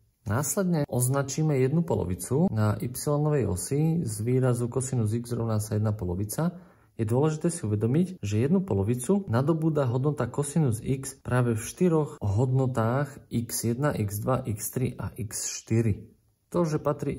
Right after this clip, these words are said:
x intervalu nula až sedemsto dvadsať stupňov, znamená, že kosinus urobí dve obrátky, respektíve jednotková kružnica.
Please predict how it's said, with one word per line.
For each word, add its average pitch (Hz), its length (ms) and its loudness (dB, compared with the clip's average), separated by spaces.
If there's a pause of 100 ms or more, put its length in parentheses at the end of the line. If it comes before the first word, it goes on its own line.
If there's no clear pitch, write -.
(100)
x - 160 -6
intervalu 139 480 2
nula 135 400 2
až - 240 -6
sedemsto 127 400 0
dvadsať 117 400 -2
stupňov, 131 400 0
znamená, 120 720 2
že 104 320 0
kosinus 123 640 -2
urobí 104 400 0
dve 101 240 -2
obrátky, 170 800 -2 (240)
respektíve 107 640 -2
jednotková 107 400 -2
kružnica. 120 640 -4